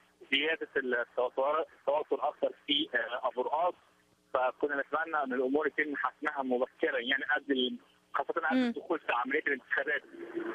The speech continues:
Speaker 1: البرلمانية، يعني ساعات، لأنه في وقت الانتخابات أكثر بيتم استخدام ورقة الدين بشكل سيء، وبيتم الضغط على الأعضاء فيه، وإحنا بنشوف أكبر الأحداث بتتم فيه قبل الانتخابات البرلمانية.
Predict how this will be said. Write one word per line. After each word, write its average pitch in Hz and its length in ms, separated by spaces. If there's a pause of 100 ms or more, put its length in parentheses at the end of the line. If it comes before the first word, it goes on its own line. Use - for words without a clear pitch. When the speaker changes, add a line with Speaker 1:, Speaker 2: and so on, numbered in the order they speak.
(240)
Speaker 1:
البرلمانية، 135 720 (480)
يعني 131 200
ساعات، 156 280
لأنه 135 360 (160)
في - 200
وقت - 200
الانتخابات 147 460
أكثر 160 300
بيتم - 260 (120)
استخدام 151 520 (380)
ورقة 170 460
الدين 143 320
بشكل 139 440
سيء، 147 360
وبيتم 156 360
الضغط 147 380
على 135 240
الأعضاء 127 400 (100)
فيه، 147 100
وإحنا 139 460 (400)
بنشوف 135 380
أكبر 156 280
الأحداث - 400
بتتم 139 380 (120)
فيه 143 200 (400)
قبل 139 120
الانتخابات 131 500
البرلمانية. 117 560